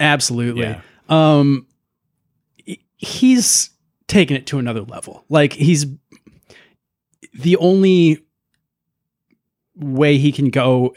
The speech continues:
Speaker 1: from here is to, like, turn it into some, like, true Andy Kaufman performance art, because, uh, he's just acting like a fucking crazy spoiled child out there. He got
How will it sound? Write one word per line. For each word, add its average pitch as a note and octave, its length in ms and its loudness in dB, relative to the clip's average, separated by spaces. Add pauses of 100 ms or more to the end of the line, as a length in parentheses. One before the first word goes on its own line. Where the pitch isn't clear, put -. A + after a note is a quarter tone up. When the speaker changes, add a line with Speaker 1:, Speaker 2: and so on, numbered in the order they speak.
(160)
Speaker 1:
from D3 400 -2
here G3+ 300 4
is C3+ 220 -2
to, D#3 120 0
like, C3 220 0
turn D3+ 220 2
it D3 120 0
into C#3 200 4
some, C3 200 0
like, B2+ 200 -2
true C#3 480 2
Andy B2 280 0
Kaufman A#2 460 -6
performance B2 540 -2
art, D#3 280 2 (480)
because, C#3 600 2
uh, A#2+ 340 -2 (640)
he's - 300 0
just - 220 -4
acting D#3 420 2
like A#2 200 0
a F#2 140 0
fucking C3 560 -6 (180)
crazy D3+ 480 0
spoiled C3 480 0
child A2+ 400 -4
out A#2 200 -14
there. A#2 220 -4 (300)
He E3+ 120 0
got F3 380 0